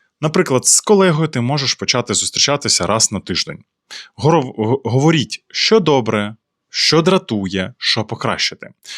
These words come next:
У парі зробіть так само, сварок, і щоб сварок стало вдвічі менше. І так, перше. Раз на тиждень коротко і чесно спілкуйтеся про свої відчуття. Тільки я повідомлення,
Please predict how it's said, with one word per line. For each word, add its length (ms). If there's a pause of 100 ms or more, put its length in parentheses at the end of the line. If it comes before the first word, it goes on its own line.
(200)
У 100
парі 580 (120)
зробіть 560
так 180
само, 440 (240)
сварок, 600 (100)
і 120
щоб 260
сварок 380
стало 260
вдвічі 380
менше. 420 (960)
І 80
так, 280
перше. 340 (580)
Раз 380
на 60
тиждень 360
коротко 560 (100)
і 60
чесно 500
спілкуйтеся 800
про 440
свої 360
відчуття. 400 (1160)
Тільки 640
я 380
повідомлення, 840